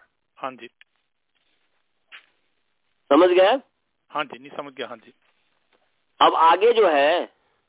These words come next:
Speaker 2: आगे करें कि भाई वो जब दृष्टा के स्वरूप का जो है ज्ञान अपवर्ग है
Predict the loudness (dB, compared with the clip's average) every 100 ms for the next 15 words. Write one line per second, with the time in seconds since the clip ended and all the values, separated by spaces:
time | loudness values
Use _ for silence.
0 | _ _ _ _ _ _ _ -4 0 0
1 | 0 0 2 0 -2 -8 -18 _ _ _
2 | _ _ _ _ _ _ _ -4 0 0
3 | 0 -4 -16 _ _ _ _ _ _ _
4 | _ _ _ _ _ _ _ _ _ _
5 | -10 -2 2 2 2 0 -2 -8 _ _
6 | _ _ _ _ _ _ _ _ _ _
7 | -20 -8 -2 0 2 0 -2 -8 _ -12
8 | -4 -4 -4 -2 0 0 -6 -8 -4 -2
9 | -2 -4 -4 0 0 2 2 2 0 0
10 | -2 -4 -10 _ _ _ _ -20 -8 0
11 | 2 2 0 -4 -6 -4 0 0 0 -2
12 | -2